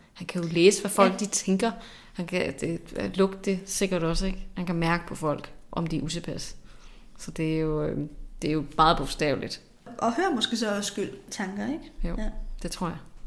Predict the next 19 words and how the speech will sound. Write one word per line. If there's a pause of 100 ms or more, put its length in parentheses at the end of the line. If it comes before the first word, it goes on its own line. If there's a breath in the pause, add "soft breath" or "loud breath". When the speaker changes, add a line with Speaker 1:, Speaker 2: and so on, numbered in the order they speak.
(220)
Speaker 1:
Det
Speaker 2:
Ja.
Speaker 1:
tror
jeg. (1160 loud breath)
Speaker 2:
Ja, (400 loud breath)
det
var
spændende. (220)
Speaker 1:
Det
var
mega
spændende,
og
hvis
I
har
nogle
spørgsmål,
eller